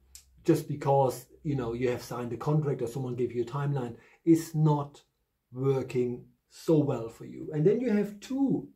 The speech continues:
more energies, two more messages, so to speak, even though they roll into one, because obviously this is all one big message here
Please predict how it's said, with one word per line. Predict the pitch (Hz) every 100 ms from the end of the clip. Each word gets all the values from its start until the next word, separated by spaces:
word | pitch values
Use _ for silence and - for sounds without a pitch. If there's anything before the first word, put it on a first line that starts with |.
| 156
more | 143 135 127 127
energies, | 156 143 120 135 156
two | - 196
more | 185
messages, | 151 120 113 147 147
so | 156
to |
speak, | - 143 139 - - _ -
even | 170 160
though |
they | 139
roll | 135 139 139
into | 123
one, | 120 113 151 170 - - _
because | 127 135
obviously | 127 117 120 117
this | 123
is | - -
all | 117 117 - -
one | 123 120
big | 113 117 131
message | 143 - -
here | 117 123